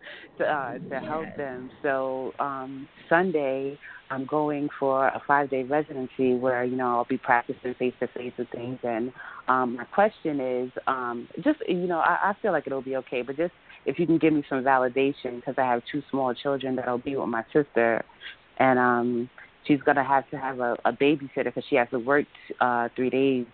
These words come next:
Speaker 1: that I'll be there. So if you can just offer me
Speaker 2: Okay.
Speaker 1: some validation that everything will be okay with my children while I go, 'cause I really feel like, like I said, if, if it's meant to be, you know, everything will be set up, and I feel like everything will be okay.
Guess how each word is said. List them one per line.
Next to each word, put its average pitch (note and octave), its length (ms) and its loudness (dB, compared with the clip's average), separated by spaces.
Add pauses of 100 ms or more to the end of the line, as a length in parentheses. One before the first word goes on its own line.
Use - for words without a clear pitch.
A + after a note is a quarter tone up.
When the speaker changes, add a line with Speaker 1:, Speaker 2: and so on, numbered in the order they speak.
Speaker 1:
that A#2 120 6
I'll A#2+ 160 6
be C#3+ 220 2
there. A#2 380 0
So A#2+ 280 4 (320)
if B2+ 160 2
you D#3 100 6
can C3+ 100 4
just - 80 -4
offer C3 220 4
me C#3 60 -2
Speaker 2:
Okay. C#3 100 -8
Speaker 1:
some B2 160 -4
validation C3+ 760 0
that B2 120 -2
everything C3 360 0
will B2 80 0
be C3 220 -2
okay F3 720 -2 (400)
with C#3+ 200 2
my B2 160 -2
children D#3 580 0
while C#3 180 6
I B2+ 120 6
go, D3 400 4
'cause C#3+ 160 -2
I D3 60 6
really F3 280 2
feel D#3+ 240 0
like, C#3 200 0
like C#3 160 4
I C3 200 4
said, C3 240 0
if, B2+ 120 -4 (340)
if C#3+ 120 -2
it's C#3+ 160 -2
meant E3+ 260 2
to D#3 80 -2
be, C#3 600 0
you - 120 -12
know, B2+ 300 2
everything C#3 380 2
will C3 80 0
be C3 240 -4
set C3+ 160 2
up, - 280 -2
and C#3 120 2
I E3 200 2
feel D3+ 160 4
like C3 200 -2
everything A#2+ 360 -2
will A#2 120 -4
be A2+ 160 -4
okay. A2+ 480 -6